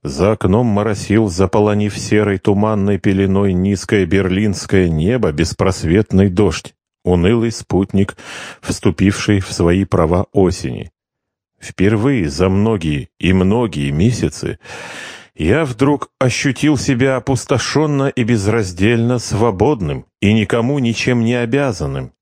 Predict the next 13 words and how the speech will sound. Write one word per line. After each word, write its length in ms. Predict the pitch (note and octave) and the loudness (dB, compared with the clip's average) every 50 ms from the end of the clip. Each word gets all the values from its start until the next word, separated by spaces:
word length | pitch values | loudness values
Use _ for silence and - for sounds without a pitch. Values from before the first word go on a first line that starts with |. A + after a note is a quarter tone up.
| _ _ | _ _
Или, 400 | - - F2+ G#2+ A2+ A#2 B2 B2 A2+ | -4 0 2 4 4 4 2 2 2
может, 520 | G#2+ G2+ A2+ A#2+ G#2+ A2 A#2 G#2+ - - _ _ _ _ _ _ _ | 0 0 0 0 0 0 -2 -4 -6 -12 _ _ _ _ _ _ _
точили 540 | - A2 A2 - - - A#2+ B2 A#2 A#2+ A#2 | 0 0 0 0 0 0 0 0 2 2 0
меня 280 | A#2+ A#2+ A#2+ B2 A#2+ | 0 0 0 -2 -2
всего 360 | A2+ - - C3 B2 A#2 B2+ | -4 -2 0 0 2 2 2
лишь 240 | B2 B2 A#2+ - - | 2 0 0 -2 -2
одиночество 880 | - A2+ A#2 A2+ A#2 B2 A#2 A2+ A#2+ B2+ - - C3 - - - B2 B2+ | -2 0 0 2 2 2 2 2 0 0 0 -2 -4 -2 -2 0 2 2
и 160 | A#2+ - A#2 | 2 2 2
осознание 760 | A2+ A#2+ A#2 - - C3 A2 G2+ G2+ A2+ B2+ B2+ B2+ C3 C3 C3 | 0 0 0 0 0 0 0 0 0 0 0 0 0 0 -2 -2
своей 380 | - - A#2+ B2+ B2+ B2+ B2+ | -2 0 2 2 2 2 2
ненужности 800 | B2+ C3+ C#3 C3+ D3+ F#3 G3+ D#3+ A#2+ G2+ F2 D#2+ - - - D#2 - | 0 0 0 0 0 0 0 0 0 0 -2 -2 -2 -6 -6 -6 -2
этому 380 | - F#2 F2 - F#2 F2+ F2+ F#2 | 0 0 0 2 0 0 2 2
миру? 420 | F2 F#2+ G2 E2+ D#2 - D#2 D#2+ | 0 0 0 -2 -2 -6 -8 -12